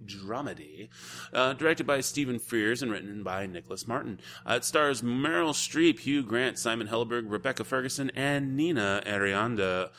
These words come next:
among a few other people in the cast. And, of course, this follows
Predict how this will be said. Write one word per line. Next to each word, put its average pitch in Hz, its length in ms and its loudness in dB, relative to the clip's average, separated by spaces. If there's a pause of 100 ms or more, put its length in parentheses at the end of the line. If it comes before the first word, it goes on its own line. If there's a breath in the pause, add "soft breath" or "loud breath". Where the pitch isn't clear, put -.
(180 loud breath)
among 170 240 4
a 160 60 2
few 151 320 0
other 82 180 0
people 85 460 -6
in 87 180 -8
the 82 80 -10
cast. 95 540 -4
And, 92 80 -8
of 92 80 -14
course, 98 240 -6
this 104 200 -6
follows 101 560 -4